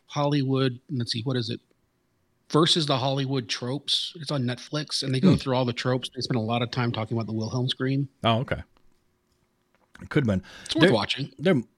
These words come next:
Speaker 2: I, I'll check that out for sure. Uh, but there might have been one in there. I, it's hard to say. I don't, I don't remember it. Um, but
Speaker 1: Yeah.
Speaker 2: if it was gonna be anywhere, it was gonna be in that hockey scene. Um,
Speaker 1: Yeah.
Speaker 2: also, did you notice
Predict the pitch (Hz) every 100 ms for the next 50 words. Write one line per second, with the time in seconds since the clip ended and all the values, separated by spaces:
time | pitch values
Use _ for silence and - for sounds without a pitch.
0 | _ _ 160 240 208 - 294 190 190 -
1 | - 92 - - - _ 107 107 117 170
2 | 175 139 127 107 - 92 85 82 80 82
3 | 90 95 98 - 104 85 71 76 69 -
4 | 101 98 - - 120 131 101 95 95 104
5 | 120 143 - _ _ _ - 98 87 80
6 | 82 92 98 107 90 110 95 95 92 87
7 | 87 85 87 85 85 80 87 82 82 -
8 | 80 73 - - - - - - - -
9 | 92 90 85 85 82 _ _ _ _ -
10 | - 160 160 117 117 120 135 131 135 131
11 | -